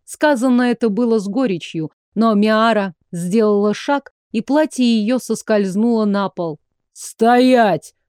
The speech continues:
Миха резво отодвинулся и руки вытянул. «Что за...»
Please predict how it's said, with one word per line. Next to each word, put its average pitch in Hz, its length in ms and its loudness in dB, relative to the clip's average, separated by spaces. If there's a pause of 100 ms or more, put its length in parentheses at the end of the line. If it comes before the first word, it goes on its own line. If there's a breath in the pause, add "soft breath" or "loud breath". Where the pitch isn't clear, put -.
(200)
Миха 226 320 0
резво 220 460 2
отодвинулся 214 760 0
и 220 180 2
руки 220 420 0
вытянул. 180 520 -4 (260)
«Что - 420 0
за...» 240 340 2